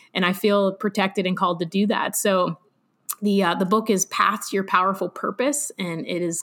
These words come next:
gonna be out here. It's actually next year. So, and it basically just helps people find what it is that they're on this earth for,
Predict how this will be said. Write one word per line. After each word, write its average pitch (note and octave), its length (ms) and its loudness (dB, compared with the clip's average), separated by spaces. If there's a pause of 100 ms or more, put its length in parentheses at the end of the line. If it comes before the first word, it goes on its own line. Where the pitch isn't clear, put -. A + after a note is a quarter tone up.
gonna F#3+ 220 -2
be F#3 240 -2
out F3+ 320 -2
here. F#3 340 -2 (100)
It's - 140 -8
actually F#3 280 -2
next F3 300 -6
year. C4+ 320 -2 (360)
So, F#3 240 2
and F#3+ 100 2
it G3 60 2
basically G#3 360 2
just F#3 200 -2
helps F#3 240 0
people G3 600 0
find A3 640 2
what G3+ 260 0
it D4+ 120 0
is D#4+ 160 0
that D#4 100 -2
they're C#4+ 160 0
on C#4+ 200 2
this C#4+ 200 0
earth A#3 240 0
for, G#3+ 480 -2